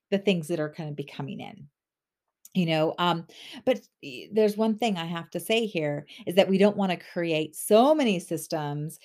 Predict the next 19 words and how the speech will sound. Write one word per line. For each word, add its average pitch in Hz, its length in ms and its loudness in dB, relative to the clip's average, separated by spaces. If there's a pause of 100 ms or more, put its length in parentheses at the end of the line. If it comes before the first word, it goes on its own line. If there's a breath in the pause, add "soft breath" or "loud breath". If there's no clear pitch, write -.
(140 loud breath)
and 165 180 -4
so 202 260 2
much 285 220 -6
structure 156 520 -4
that 156 180 -4
we 160 280 -4 (160 loud breath)
make 185 300 0
all 202 240 4
this 247 260 -2
stuff 165 460 0
and 160 140 -6
we 160 60 -10
just, 156 180 -6
it's 147 160 -10
busy 190 340 4
work 135 440 -4
and 151 120 -4
we 156 120 -4
never 156 580 -4